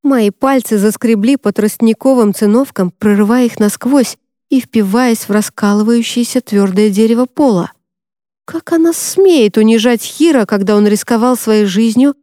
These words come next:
чтобы доставить ей удовольствие? Как смеет говорить о гордости и уважении богиня, бросившая собственного ребенка? Восседающий в золотом кресле Верховного Совета Эмброуз, скрывающийся в роскошном дворце Идзанами.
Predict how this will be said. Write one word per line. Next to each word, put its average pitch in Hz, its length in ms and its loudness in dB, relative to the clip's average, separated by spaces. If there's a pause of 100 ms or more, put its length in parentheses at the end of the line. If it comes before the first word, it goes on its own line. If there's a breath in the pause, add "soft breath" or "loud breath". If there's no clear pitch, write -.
(140)
чтобы 226 300 -2
доставить 254 500 -2
ей 285 120 4
удовольствие? 294 720 0 (500)
Как - 200 -6
смеет 240 420 0
говорить 208 440 0
о 180 60 2
гордости 196 580 -2
и 202 40 2
уважении 202 500 2
богиня, 185 600 0 (260)
бросившая 247 680 0
собственного 220 720 0
ребенка? 240 640 0 (680)
Восседающий 226 920 0
в 190 40 0
золотом 214 480 0
кресле 226 420 0
Верховного 208 580 2
Совета 214 540 0
Эмброуз, 190 680 -2 (380)
скрывающийся 208 1120 -2
в 190 40 -2
роскошном 240 640 -2
дворце 247 460 -2
Идзанами. 247 680 0